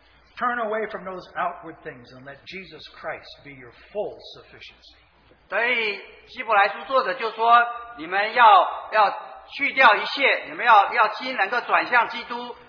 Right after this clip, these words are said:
Speaker 2: 能够他，他能够做你的一切。
Speaker 1: So there's a cross for us all to take.
Speaker 2: 所以今天我们要背起自己的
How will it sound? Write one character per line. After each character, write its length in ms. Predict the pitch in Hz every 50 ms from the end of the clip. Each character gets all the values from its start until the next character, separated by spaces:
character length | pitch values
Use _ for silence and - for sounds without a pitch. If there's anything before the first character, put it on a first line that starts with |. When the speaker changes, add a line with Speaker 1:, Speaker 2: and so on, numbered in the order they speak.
| _
Speaker 2:
能 100 | - 180 190
够 80 | 233
他， 200 | 220 180 214 226 -
他 280 | - - - 269 269
能 160 | 269 - 196
够 100 | 202 220 214
做 200 | - 269 240 208
你 140 | 147 139 131
的 80 | 135 139
一 100 | 151 170
切。 380 | - - 247 226 175 - - -
Speaker 1:
So 80 | - 165
there's 240 | 175 175 170 170 185
a 20 |
cross 380 | - - - 233 240 202 - - - -
for 120 | 151 143 147
us 80 | 147 160
all 220 | 175 170 139 -
to 80 | - -
take. 180 | - 143 - - _ _ _ _ _ _
Speaker 2:
所 140 | - 180
以 80 | 208 202
今 160 | 208 240 240
天 160 | 226 240 240 233
我 40 | 190
们 120 | 175 185
要 80 | 196 190 -
背 140 | 247 254 254
起 160 | - - 160
自 160 | - - 220
己 80 | 202 165
的 100 | 143 156